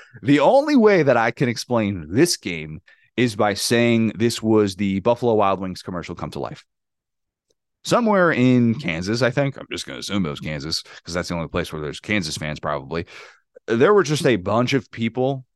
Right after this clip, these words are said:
at this Buffalo Wild Wings, and they kept screaming at the waiter, "Hit the button! Hit the button, man!" That's truly, like, <laughs> other than that, I, I don't know. Three overtime game,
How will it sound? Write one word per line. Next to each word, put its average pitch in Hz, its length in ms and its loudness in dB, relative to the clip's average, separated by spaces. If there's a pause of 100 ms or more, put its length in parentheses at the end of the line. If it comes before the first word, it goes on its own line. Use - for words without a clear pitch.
(120)
at - 200 -4
this 113 160 -2
Buffalo 104 260 0
Wild 104 240 2
Wings, 120 180 -4
and 90 120 -8
they 90 80 -8
kept 98 200 -2
screaming 101 320 -2
at 90 120 -2
the 92 60 -2
waiter, 92 300 2 (220)
"Hit 302 220 0
the 294 160 2
button! 254 500 0 (300)
Hit - 180 -4
the 494 140 2
button, 466 320 0
man!" 415 420 -4 (1040)
That's - 200 4
truly, 127 460 4
like, 95 300 -4 (200)
<laughs> - 440 -16
other 151 240 0
than 143 160 0
that, 117 300 0 (180)
I, 113 100 -2 (100)
I 139 100 2
don't 110 120 2
know. 87 220 -8 (580)
Three 131 160 2
overtime 131 460 2
game, 113 420 -4